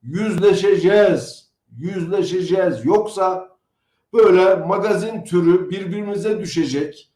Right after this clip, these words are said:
bir, e, uyduruk kimlik tartışmalarıyla, sembol tartışmalarıyla birbirimize düşüp kutuplaşarak da bu düzenin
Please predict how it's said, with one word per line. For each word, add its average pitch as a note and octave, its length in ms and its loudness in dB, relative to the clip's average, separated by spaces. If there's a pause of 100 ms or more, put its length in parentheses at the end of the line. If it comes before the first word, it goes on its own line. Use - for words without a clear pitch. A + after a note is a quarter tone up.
(680)
bir, A3+ 260 0
e, - 380 -10 (2000)
uyduruk A#3 680 0 (120)
kimlik G#3+ 680 -4
tartışmalarıyla, D#3 1040 0
sembol F#3+ 540 -2
tartışmalarıyla F3 1040 -2
birbirimize G3+ 800 -4
düşüp B3 360 -10 (640)
kutuplaşarak A#3 1120 0
da F3 260 0
bu B3+ 180 -6
düzenin A#3+ 760 2